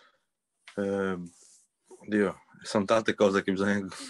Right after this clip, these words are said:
<laughs> consigliare, non c'è una cosa sola. Eh, la, la voglia ci deve essere già. Ehm, provare, perché comunque non è una cosa impossibile.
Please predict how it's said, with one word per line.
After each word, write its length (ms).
<laughs> 340
consigliare, 380
non 120
c'è 140
una 200
cosa 240
sola. 420
Eh, 880
la, 260
la 100
voglia 640
ci 140
deve 180
essere 240
già. 280
Ehm, 1400
provare, 580
perché 320
comunque 400
non 240
è 80
una 220
cosa 180
impossibile. 720